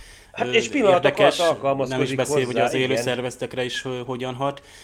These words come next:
Speaker 2: Ö, tehát valószínűleg az a
Speaker 1: Igen.
Speaker 2: civilizáció, tehát ez a terraformálás, tehát ugye a, a nomád, b-, pontosabban a, az a másik szonda, az úgymond előkészítette volna a,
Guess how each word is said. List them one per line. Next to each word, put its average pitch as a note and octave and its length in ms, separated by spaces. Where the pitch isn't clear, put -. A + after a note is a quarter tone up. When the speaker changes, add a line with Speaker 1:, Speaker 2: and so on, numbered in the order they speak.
Speaker 2:
Ö, B2+ 60
tehát B2+ 260
valószínűleg C#3+ 500
az C3 60
a G2 40
Speaker 1:
Igen. F#2+ 60
Speaker 2:
civilizáció, A#2+ 920
tehát B2+ 180
ez A#2+ 60
a B2 80
terraformálás, A2+ 1040
tehát A#2+ 180
ugye B2 220
a, A#2 260
a A#2+ 60
nomád, C#3 540
b-, A#2+ 260
pontosabban A#2+ 460
a, B2 160
az A#2+ 100
a A#2+ 60
másik B2+ 400
szonda, C3 500
az - 260
úgymond C3+ 320
előkészítette A#2+ 760
volna B2+ 500
a, B2+ 120